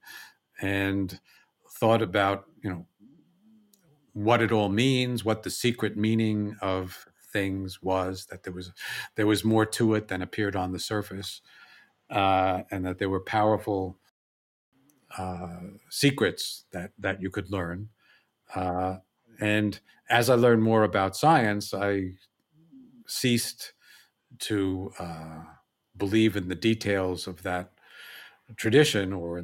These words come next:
you know, in the, the authority of, of, of the dogmas. But, uh, this idea that there are powerful secrets out there and that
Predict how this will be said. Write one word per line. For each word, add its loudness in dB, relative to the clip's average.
you -6
know, -10
in -4
the, -6
the -4
authority 2
of, -8
of, -8
of -6
the -8
dogmas. -2
But, 0
uh, -2
this 0
idea 4
that 0
there 2
are 2
powerful 4
secrets 0
out -2
there -2
and -6
that -2